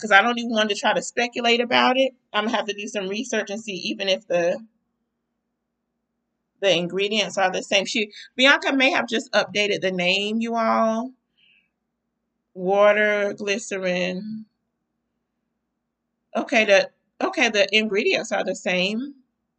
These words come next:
Vitamin E, magnesium. Yeah, magnesium. Yeah, I need to stop trying to read this. If it,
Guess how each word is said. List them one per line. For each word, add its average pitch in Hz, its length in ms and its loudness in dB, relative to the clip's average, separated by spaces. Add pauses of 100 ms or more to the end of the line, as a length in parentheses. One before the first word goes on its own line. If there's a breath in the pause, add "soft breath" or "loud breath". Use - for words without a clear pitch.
(580)
Vitamin 190 500 2
E, 190 500 -2 (100)
magnesium. 185 1160 -4 (1500)
Yeah, 180 200 0
magnesium. 180 680 -4
Yeah, 170 180 0
I 180 40 2
need 185 160 -2
to 170 80 -8
stop 180 240 -4
trying 180 200 -6
to 165 60 -8
read 165 240 -4
this. 165 240 -6
If 180 140 -10
it, 185 140 -12